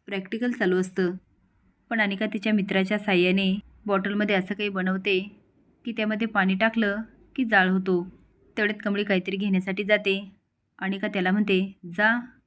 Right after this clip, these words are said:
आणि तिच्या डेस्कवर ठेव." निंगी तिचं प्रॅक्टिकल करण्यामध्ये अगदी गुंग असते. तो निंगीच्या बाजूला जाऊन कधी बॉटल ठेवतो हे निंगीलाही कळत नाही. तेवढ्यात कमळी येते आणि तो पळ काढतो. कमळी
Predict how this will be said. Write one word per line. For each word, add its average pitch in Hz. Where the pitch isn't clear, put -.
आणि 220
तिच्या 233
डेस्कवर 190
ठेव." 190
निंगी 202
तिचं 208
प्रॅक्टिकल 190
करण्यामध्ये 190
अगदी 208
गुंग 190
असते. 185
तो 233
निंगीच्या 196
बाजूला 196
जाऊन 208
कधी 202
बॉटल 185
ठेवतो 196
हे 226
निंगीलाही 202
कळत 175
नाही. 170
तेवढ्यात 214
कमळी 190
येते 196
आणि 220
तो 240
पळ 202
काढतो. 185
कमळी 196